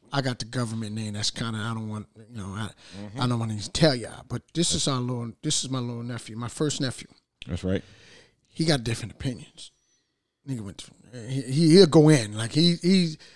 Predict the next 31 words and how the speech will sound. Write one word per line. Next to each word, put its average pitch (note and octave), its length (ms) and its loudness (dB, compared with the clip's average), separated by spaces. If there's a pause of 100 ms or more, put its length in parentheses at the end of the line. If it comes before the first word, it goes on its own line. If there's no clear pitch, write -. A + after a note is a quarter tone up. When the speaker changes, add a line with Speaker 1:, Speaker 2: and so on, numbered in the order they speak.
(200)
Speaker 1:
he G3 200 2
stick - 360 0
to F3+ 120 4
his D#3 80 4
stuff. - 340 -4 (220)
But F3+ 100 2
I G3+ 40 8
had B3+ 120 6
to B3 80 2
get G#3 140 4
him G3+ 120 6
on E3 140 4
this, A#2+ 240 -2
man, B2 160 -2
because C3+ 260 2
he's G3 200 4
a F3 40 4
hip F3 220 2
hop, D3 220 2 (120)
he, G3 180 4
he, G3+ 300 2 (240)
he's A3 280 8
into F#3 160 6
hip D3 180 6
hop. - 240 -6 (1500)
And C#3 140 4
I'm E3+ 120 4
gonna E3 260 -2
ask C#3 300 -4
my A#2+ 160 -8
nephew. A#2 540 -12